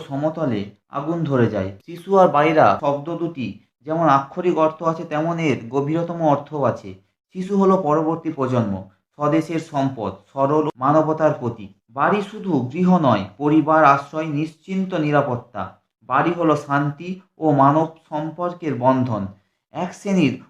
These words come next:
উচ্ছৃঙ্খল মনুষ্যত্বহীন যুদ্ধবাজের হামলায় শিশু ও বাড়িরা খুন হলো। যুদ্ধের গ্রাসে নিহত হলো হাজার হাজার শিশু আর ধ্বংস হয়ে গেল কত শত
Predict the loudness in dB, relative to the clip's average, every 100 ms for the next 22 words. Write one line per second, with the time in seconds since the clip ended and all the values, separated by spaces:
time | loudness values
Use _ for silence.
0 | -8 -8 -8 -2 0 2 4 4 2 -10
1 | -4 0 0 0 -4 -4 -4 -4 -4 -4
2 | -4 -4 -6 -6 0 2 2 2 2 2
3 | 2 4 4 2 -6 -14 -14 -2 0 2
4 | 0 2 0 0 -2 -2 0 -2 -6 -12
5 | _ _ -6 -4 0 2 2 2 -2 -2
6 | -6 -4 -2 -4 -4 -4 0 2 2 0
7 | 0 -4 -4 -6 -8 -10 -8 -8 -10 _
8 | -6 -2 0 0 0 -4 -2 0 2 2
9 | 0 -6 -8 -12 -12